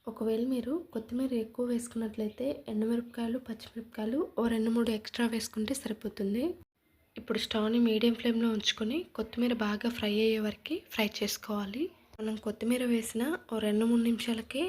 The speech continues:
కొత్తిమీర మొత్తం ఇలా చక్కగా ఫ్రై అయిపోతుందండి. ఇప్పుడు వీటిని ఏదైనా గిన్నెలోకి తీసుకొని చల్లారబెట్టి మిక్సీ పట్టుకోవాలి.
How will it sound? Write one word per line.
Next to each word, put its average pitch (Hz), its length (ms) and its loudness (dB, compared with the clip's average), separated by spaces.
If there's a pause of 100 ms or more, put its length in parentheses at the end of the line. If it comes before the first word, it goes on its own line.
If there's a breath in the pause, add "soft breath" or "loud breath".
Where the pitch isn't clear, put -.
(120)
కొత్తిమీర 240 380 -2
మొత్తం 233 360 0 (160)
ఇలా 220 200 0
చక్కగా 226 480 -2
ఫ్రై 220 240 0
అయిపోతుందండి. 214 800 0 (380)
ఇప్పుడు 226 260 2
వీటిని 214 420 2 (180)
ఏదైనా 214 300 0
గిన్నెలోకి 226 520 2
తీసుకొని 220 440 0 (160)
చల్లారబెట్టి 220 760 -2
మిక్సీ 233 320 0
పట్టుకోవాలి. 208 640 -4